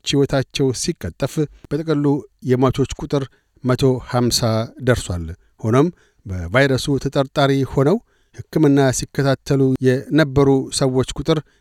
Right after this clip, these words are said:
ከስድስት መቶ አርባ ስምንት ወደ አራት መቶ ዘጠኝ ዝቅ ብሏል። በጠቅላላው በኮሮና ቫይረስ ሕይወታቸው ያለፈ ሰዎች ቁጥር ሁለት ሺህ አምስት መቶ ዘጠና ሁለት ሲሆን፣ ሰባ ሰባት ሺህ አንድ መቶ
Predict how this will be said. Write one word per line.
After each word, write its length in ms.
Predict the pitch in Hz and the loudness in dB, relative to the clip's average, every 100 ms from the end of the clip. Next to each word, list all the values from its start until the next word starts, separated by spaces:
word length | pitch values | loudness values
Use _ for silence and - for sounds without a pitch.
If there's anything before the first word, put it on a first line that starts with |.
| _ | _
ከስድስት 500 | 143 123 175 147 120 | -2 0 -2 -2 0
መቶ 180 | 139 131 135 139 | 2 2 2 0
አርባ 280 | 135 120 127 | -2 0 0
ስምንት 360 | - 147 151 - - _ _ - | 2 4 2 0 -8 _ _ -2
ወደ 160 | 120 139 135 - | 2 2 0 -4
አራት 220 | 135 131 - | -2 0 0
መቶ 180 | 123 135 | 0 2
ዘጠኝ 300 | 120 127 117 117 117 110 _ _ - | 0 0 2 4 2 -2 _ _ -4
ዝቅ 260 | 113 - - 107 104 - | -2 -2 -2 0 -2 -4
ብሏል። 320 | 107 95 82 87 _ _ - | -2 0 -2 -8 _ _ -14
በጠቅላላው 500 | - - 98 104 131 143 131 | -10 -4 -2 2 2 2 2
በኮሮና 540 | 131 123 - 143 131 135 123 | 2 2 2 2 4 4 2
ቫይረስ 360 | 123 127 190 - 202 _ _ _ | 4 6 4 2 -2 _ _ _
ሕይወታቸው 540 | 104 90 92 - - 147 139 | -4 -2 -4 -2 2 2 4
ያለፈ 380 | 139 139 135 147 131 | 4 6 4 2 2
ሰዎች 380 | - 135 135 - | 2 2 2 0
ቁጥር 240 | - 147 165 - _ _ - | -2 -2 -2 -4 _ _ 0
ሁለት 220 | 165 - | 0 0
ሺህ 240 | 151 160 156 - | -2 0 -2 0
አምስት 320 | 147 143 135 | 4 4 4
መቶ 240 | 143 135 135 | 2 2 2
ዘጠና 260 | 139 139 131 | 2 2 4
ሁለት 320 | 131 127 - 131 | 4 0 -2 -6
ሲሆን፣ 320 | - 139 160 156 _ | 0 4 4 2 _
ሰባ 260 | - 117 120 | -10 -4 -4
ሰባት 300 | 104 120 123 - | -2 2 2 0
ሺህ 240 | - 170 165 - - | -2 0 -2 -6 0
አንድ 220 | 156 147 | 4 6
መቶ 280 | 143 135 143 | 4 4 2